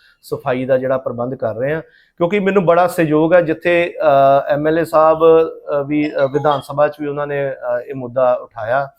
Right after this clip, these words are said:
ਤੇ ਮੇਰੇ ਕੌਂਸਲਰ ਸਾਹਿਬਾਨ ਜਿਹੜੇ ਆ ਉਹ ਵੀ ਮੇਰਾ ਪੂਰਾ ਸਹਿਯੋਗ ਕਰਦੇ ਨੇ ਕਿਉਂਕਿ ਉਹ ਸਵੇਰੇ ਆਪ ਉੱਠ ਕੇ, ਅਹ, ਸਫਾਈ ਮਗਰ ਸਫਾਈ ਸੇਵਕਾਂ ਕੋਲ ਜੇ ਜਗ੍ਹਾ ਦਾ ਵੀ ਉਹਨਾਂ ਨੂੰ ਪਤਾ ਕਿ ਜਗ੍ਹਾ ਦਾ ਪ੍ਰਬੰਧ ਨਹੀਂ ਹੈ, ਫਿਰ ਵੀ ਉਹ ਵਿਚਾਰੇ ਜਿੰਨੇ, ਜਿਹੜਾ ਐਮ ਸੀ ਜਿੰਨੇ ਜੋਗਾ ਉਹ ਸਾਥ ਦੇ ਰਿਹਾ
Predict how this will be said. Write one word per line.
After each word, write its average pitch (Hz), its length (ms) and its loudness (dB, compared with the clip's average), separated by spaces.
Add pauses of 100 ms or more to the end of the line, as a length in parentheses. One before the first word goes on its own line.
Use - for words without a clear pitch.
(320)
ਤੇ 143 280 4
ਮੇਰੇ 147 240 4
ਕੌਂਸਲਰ 143 400 0
ਸਾਹਿਬਾਨ 156 420 0
ਜਿਹੜੇ 160 240 2
ਆ 165 60 4
ਉਹ 160 220 -2
ਵੀ 185 320 -4 (240)
ਮੇਰਾ 147 180 4
ਪੂਰਾ 165 280 2
ਸਹਿਯੋਗ 143 440 -2
ਕਰਦੇ 147 320 2
ਨੇ 156 120 0
ਕਿਉਂਕਿ 156 300 -6
ਉਹ 170 100 0
ਸਵੇਰੇ 147 380 2
ਆਪ 139 320 4
ਉੱਠ 147 120 0 (140)
ਕੇ, 151 320 2 (380)
ਅਹ, 139 540 2
ਸਫਾਈ 143 560 -2
ਮਗਰ 139 260 0
ਸਫਾਈ 131 260 -4
ਸੇਵਕਾਂ 135 460 -4
ਕੋਲ 139 180 -2
ਜੇ 135 100 -4
ਜਗ੍ਹਾ 135 300 0
ਦਾ 151 140 4
ਵੀ 147 100 -2
ਉਹਨਾਂ 151 180 0
ਨੂੰ 147 80 -6
ਪਤਾ 139 260 -2
ਕਿ 139 100 -4
ਜਗ੍ਹਾ 135 260 -4
ਦਾ 147 120 2
ਪ੍ਰਬੰਧ 135 360 -10
ਨਹੀਂ 147 160 -8
ਹੈ, 151 60 -4
ਫਿਰ 147 220 -6
ਵੀ 156 120 -4
ਉਹ 156 100 2
ਵਿਚਾਰੇ 147 460 2 (220)
ਜਿੰਨੇ, 156 440 4 (320)
ਜਿਹੜਾ 208 300 6
ਐਮ 196 80 0
ਸੀ 196 160 -4
ਜਿੰਨੇ 170 220 2
ਜੋਗਾ 165 280 4
ਉਹ 165 80 4
ਸਾਥ 131 280 0
ਦੇ 139 180 4
ਰਿਹਾ 165 240 4